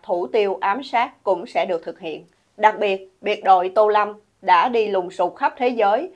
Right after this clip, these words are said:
để tìm ra và áp dụng các biện pháp kể trên đối với các đối tượng chống cộng sản và thành phần bất đồng chính kiến người Việt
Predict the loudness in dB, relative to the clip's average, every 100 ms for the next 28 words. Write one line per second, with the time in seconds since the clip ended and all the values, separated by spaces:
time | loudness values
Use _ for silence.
0 | _ 0 0 0 0 0 0 2 2 0
1 | -2 2 2 2 0 -2 -4 -4 -4 -4
2 | -6 -4 -4 -2 -4 -4 0 -2 0 0
3 | 0 0 -2 -2 -4 -2 -2 0 -2 -4
4 | 0 0 0 -2 -4 -4 -4 -2 -4 -18
5 | _ _ 2 4 4 2 -4 2 2 2
6 | -2 0 0 -2 -6 -4 0 0 0 -2
7 | -2 -4 -8